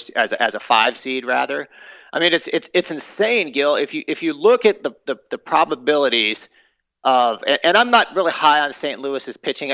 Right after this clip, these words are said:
Wainwright's been a mess. He's got an eight percent strikeout rate his last hundred fifty plate appearances, which is worse than baseball. Um, it, it, so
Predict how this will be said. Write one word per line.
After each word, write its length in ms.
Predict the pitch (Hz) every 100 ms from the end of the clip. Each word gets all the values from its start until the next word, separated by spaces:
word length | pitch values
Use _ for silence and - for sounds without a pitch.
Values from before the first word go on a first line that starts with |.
| 117
Wainwright's 480 | 147 254 208 127 -
been 140 | 135
a 40 | 101
mess. 380 | 104 120 98
He's 120 | - -
got 160 | 156
an 80 | 131 123
eight 200 | 165 -
percent 340 | 139 156 -
strikeout 480 | - 135 135 127 107
rate 140 | 113
his 120 | 104
last 220 | 117 113 113
hundred 340 | 110 120 113
fifty 280 | - 117 107
plate 260 | - 113 101
appearances, 500 | - 101 95 113 -
which 180 | 117
is 120 | 135 113
worse 400 | 113 190 185 -
than 140 | 131
baseball. 560 | 117 123 - - 87 - - - - -
Um, 340 | - 113 98 -
it, 140 | 113 -
it, 120 | 107
so 360 | - 123 110